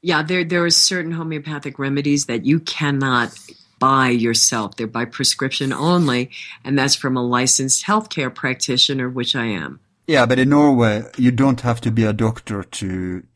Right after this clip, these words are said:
Speaker 2: be a homeopath. You can. There are people who combine it, but homeopaths have the right to write out.
Speaker 1: Okay.
Speaker 2: Oh, that reminds me. If they implement that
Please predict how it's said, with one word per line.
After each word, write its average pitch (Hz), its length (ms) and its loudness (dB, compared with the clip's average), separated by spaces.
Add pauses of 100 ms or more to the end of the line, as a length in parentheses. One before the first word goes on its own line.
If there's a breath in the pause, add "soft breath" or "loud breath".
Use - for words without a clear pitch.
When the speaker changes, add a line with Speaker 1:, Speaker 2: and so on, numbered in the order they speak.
(200)
Speaker 2:
be 101 160 0
a 92 80 -2
homeopath. 98 600 -2
You 104 80 -2
can. 107 540 -2
There 139 200 2
are 240 140 2
people 120 340 -2
who 101 120 -2
combine 104 400 0
it, 135 220 -2
but 117 200 -2 (320)
homeopaths 110 500 0
have 104 140 -2
the 104 100 -2
right 98 360 0
to - 220 -12
write 92 320 -6
out. 98 420 -4 (100)
Speaker 1:
Okay. - 200 0
Speaker 2:
Oh, 185 120 4
that 226 200 2
reminds 143 440 0
me. 101 140 0 (440 loud breath)
If 160 180 0
they 240 180 2
implement 123 600 2
that 131 260 -4